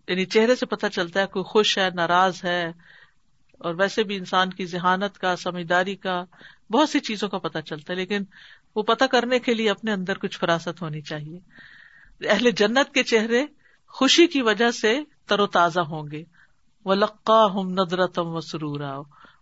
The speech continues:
وَجُوهٌ يَوْمَئِذٍ مُسْفِرَةٌ ضَاحِكَةٌ مُسْتَبْشِرَةٌ وَوُجُوهٌ يَوْمَئِذٍ عَلَيْهَا غَبَرَةٌ تَرْهَقُهَا قَتَرَةٌ أُولَئِكَ هُمُ الْكَفَرَةُ الْفَجَرَةُ۔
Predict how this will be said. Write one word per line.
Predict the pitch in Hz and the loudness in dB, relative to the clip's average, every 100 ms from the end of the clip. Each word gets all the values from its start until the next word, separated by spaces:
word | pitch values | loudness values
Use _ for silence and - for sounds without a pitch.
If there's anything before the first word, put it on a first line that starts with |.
| _ | _
وَجُوهٌ | 196 190 247 240 | -2 0 0 2
يَوْمَئِذٍ | 220 208 196 190 190 185 170 | 0 2 0 2 0 0 -2
مُسْفِرَةٌ | 175 170 170 - - 160 151 - - _ _ 175 | -4 -4 -6 -6 -6 -4 -6 -10 -20 _ _ 0
ضَاحِكَةٌ | 190 196 - 233 226 226 202 | 2 2 -2 -2 -2 -2 -6
مُسْتَبْشِرَةٌ | 190 180 - 180 - 180 160 165 _ _ _ _ 190 | -6 -8 -4 -4 -4 -8 -10 -14 _ _ _ _ -6
وَوُجُوهٌ | 185 185 233 240 214 208 202 | -2 0 0 0 0 -2 -4
يَوْمَئِذٍ | 175 185 190 190 190 185 | -2 -2 0 -2 -4 -4
عَلَيْهَا | - 175 202 214 190 | -2 2 0 2 0
غَبَرَةٌ | 165 180 185 170 165 - - _ | 2 2 2 0 -4 -10 -20 _
تَرْهَقُهَا | 214 202 196 196 185 180 | 0 2 2 0 -2 -2
قَتَرَةٌ | 170 202 196 196 170 165 _ _ _ | 0 0 0 -2 -2 -6 _ _ _
أُولَئِكَ | 185 185 185 180 180 | -2 2 2 2 -4
هُمُ | 170 170 | -6 -6
الْكَفَرَةُ | 170 170 185 180 165 165 | -4 -2 -2 -2 -2 -6
الْفَجَرَةُ۔ | 151 175 170 160 | -4 -4 -2 -4